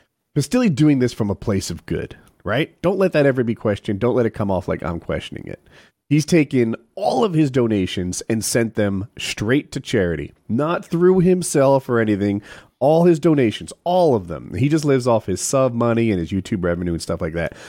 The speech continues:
But every donation to his live stream goes to charity, and he never touches it in the middle. It's all clean. It's good. Cool.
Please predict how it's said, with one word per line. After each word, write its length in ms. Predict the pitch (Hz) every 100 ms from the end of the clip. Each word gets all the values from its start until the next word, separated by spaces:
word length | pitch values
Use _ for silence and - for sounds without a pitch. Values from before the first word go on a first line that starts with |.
| - _
But 120 | -
every 200 | 131 143
donation 840 | 151 165 160 180 220 240 117 85 78
to 100 | -
his 160 | 101 113
live 260 | 151 202
stream 420 | - 104 90 80 - - _ _ _ -
goes 180 | 113 -
to 80 |
charity, 460 | 107 185 196 127 113
and 60 | 110
he 80 | 117
never 240 | 123 131
touches 340 | 131 110 107
it 100 | 101
in 100 | 98
the 60 | 90
middle. 300 | 82 82 82
It's 140 | 78
all 160 | 87 87
clean. 340 | - 85 82
It's 140 | 80 -
good. 360 | - - - -
Cool. 240 | 80 -